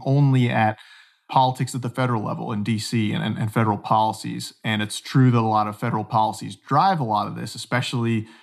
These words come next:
in areas like Social Security, disability, where the, the feds basically run the show completely. But a lot of the failures that we're seeing right now are the results of failures in other welfare programs in which states,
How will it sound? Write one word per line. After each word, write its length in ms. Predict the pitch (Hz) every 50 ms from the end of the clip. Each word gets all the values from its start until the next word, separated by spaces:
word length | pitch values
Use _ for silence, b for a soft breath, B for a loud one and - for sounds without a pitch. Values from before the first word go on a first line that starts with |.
| B B B
in 140 | - 123 120
areas 340 | 117 113 110 107 107 101
like 180 | 104 101 104 98
Social 300 | - - 107 95 - -
Security, 460 | - - - - 143 131 127 120 117
disability, 720 | 107 113 - - 107 104 123 120 117 117 113 113 113 113
where 160 | 110 110 107
the, 80 | 101 -
the 200 | - - - 120
feds 320 | - - 143 135 131 127
basically 420 | 110 - 127 117 113 - 120 - 110
run 260 | 107 107 110 107 104
the 40 | 101
show 280 | 101 - 127 113 110
completely. 680 | 110 - - - - - 185 202 165 156 123 120 113 - B B B B B
But 120 | - 135 127
a 40 |
lot 300 | 123 127 139 156 180 190
of 160 | 180 170 143 131
the 80 | 135
failures 540 | 123 - 147 143 147 147 143 139 135 127 120
that 120 | 120 120
we're 120 | - 117 107
seeing 500 | 107 - - - 175 180 175 165 156 139
right 180 | 120 110 107
now 220 | 98 98 104 104 104
are 100 | 107 107
the 120 | 98 110
results 400 | 110 113 110 113 135 143 127 -
of 80 | 123 110
failures 560 | - 123 117 117 117 113 110 110 110 110 - B B B B B B B B
in 240 | - 120 117 113 -
other 260 | - 151 147 151 147
welfare 400 | 139 135 131 131 127 - 123 117
programs 600 | 113 - - 113 110 110 110 110 110 107 104 - - -
in 180 | - 117 107 107
which 280 | 107 107 104 - - -
states, 800 | - - - - 147 131 110 - - - - - - - -